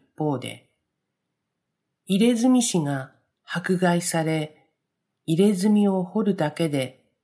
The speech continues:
逮捕される恐れがあった時代に、彼らの仕事を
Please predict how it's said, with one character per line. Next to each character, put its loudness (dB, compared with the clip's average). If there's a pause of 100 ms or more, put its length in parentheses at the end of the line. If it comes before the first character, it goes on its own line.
(260)
逮 0
捕 -10
さ -6
れ -2
る -4
恐 -2
れ 2
が -4
あ -2
っ -12
た -8
時 -12
代 -8
に、 -12 (1600)
彼 2
ら 0
の -4
仕 -6
事 -10
を -6